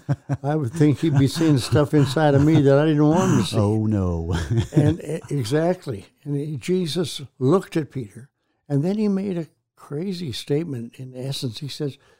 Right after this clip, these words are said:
Speaker 2: "You are Simon, the son of Jonah," or Jonas, but you shall be called Peter,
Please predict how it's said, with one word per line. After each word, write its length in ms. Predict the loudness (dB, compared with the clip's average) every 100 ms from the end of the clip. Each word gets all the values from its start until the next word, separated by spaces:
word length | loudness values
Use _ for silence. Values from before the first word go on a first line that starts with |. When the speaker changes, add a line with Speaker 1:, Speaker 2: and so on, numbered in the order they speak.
| _ _ _
Speaker 2:
"You 460 | -4 0 2 0 -4 -6
are 540 | -4 -2 -4 -8 -12 _ _ _ _ _
Simon, 680 | -6 -2 0 0 -2 -6 -10 _ _ _ _
the 100 | -12
son 260 | -6 -2 0
of 160 | -2
Jonah," 540 | 0 2 2 0 -2 -4
or 160 | -2 -2
Jonas, 720 | 0 0 0 -2 -6 -14 -20 _ _ _ _ _
but 220 | -6 -2
you 100 | -2
shall 320 | -2 -2 -4 -2
be 160 | -4
called 640 | -4 -6 -4 -2 -4 -6 -16 _ _ _ _
Peter, 440 | 0 0 -2